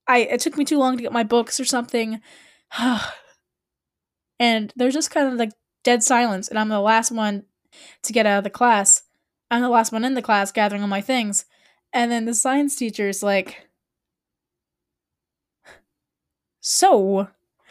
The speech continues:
And I'm like, "Oh no, oh no, <laughs> oh no." <laughs> 'Cause I knew what was going to happen next. I couldn't believe it was going to happen, but I knew it was going to happen. And he's like, "So, were you surprised to see me at the grocery <laughs> store?"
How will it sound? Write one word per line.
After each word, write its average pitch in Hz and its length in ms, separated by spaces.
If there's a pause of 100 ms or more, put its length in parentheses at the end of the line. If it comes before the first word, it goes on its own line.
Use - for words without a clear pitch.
(240)
And 269 160
I'm 240 120
like, 233 200
"Oh 339 280
no, 330 320
oh 453 260
no, 554 380 (420)
<laughs> 640 480
oh 640 160 (1500)
no." 359 60
<laughs> 415 120
'Cause 453 140
I 440 120 (120)
knew 392 160
what 359 120
was 359 120
going 311 240
to 330 60
happen 311 400
next. 277 400 (200)
I 277 140
couldn't 339 300
believe 285 400
it 240 100
was 240 140
going 240 220
to 233 60
happen, 220 340
but 233 80
I 233 80
knew 262 240
it 247 100
was 247 120
going 233 260
to 247 80
happen. 226 400 (220)
And 240 60
he's 240 120
like, 220 200 (160)
"So, - 560 (680)
were 208 120
you 202 80
surprised 208 580
to 202 60
see 220 240
me 220 160
at 214 120
the 208 60
grocery 233 500
<laughs> 466 60
store?" 640 560